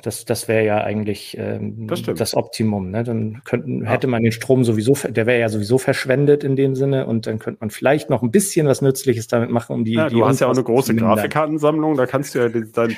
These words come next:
Speaker 2: Proof of
Speaker 1: <laughs>
Speaker 2: Example, äh, gleich mal zu Hause umsetzen und da
Speaker 1: Leider ist
Speaker 2: mal so
Speaker 1: meine
Speaker 2: einen Report für uns
Speaker 1: Grafikkartensammlung
Speaker 2: stricken.
Speaker 1: auch, äh, sehr Proof of Altertum. <laughs>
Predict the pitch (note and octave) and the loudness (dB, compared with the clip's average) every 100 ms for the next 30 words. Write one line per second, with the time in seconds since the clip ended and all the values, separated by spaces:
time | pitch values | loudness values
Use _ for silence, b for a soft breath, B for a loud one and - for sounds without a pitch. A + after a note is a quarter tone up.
0 | - C3+ C3+ B2+ B2 A#2+ A#2+ - B2+ D#3 | -4 -6 -4 -6 -4 -4 -4 -2 0 0
1 | D3 C#3 B2+ C3 B2+ B2 C3 F3 C3+ C3+ | 0 0 2 2 4 0 2 2 2 0
2 | - A#2+ B2+ C3 A2 B2+ D3 D#3 - - | 0 2 4 2 0 -2 4 4 2 -6
3 | E3+ C#3+ D3 C#3+ C#3 C#3 D3 B2+ C3+ C3 | -4 -2 -2 4 4 6 2 2 4 4
4 | C3 C#3+ C#3 B2+ C3 B2+ B2+ A#2+ C3+ C3+ | 2 0 2 2 4 2 2 4 4 4
5 | C3+ C3 B2+ - - C#3 C3 A#2 C3+ - | 2 2 0 0 -2 2 2 4 2 4
6 | - C#3 - B2 A#2+ C#3 C3+ B2 - A#2 | 2 2 4 2 2 2 4 2 0 -2
7 | A2 G#2 | 0 0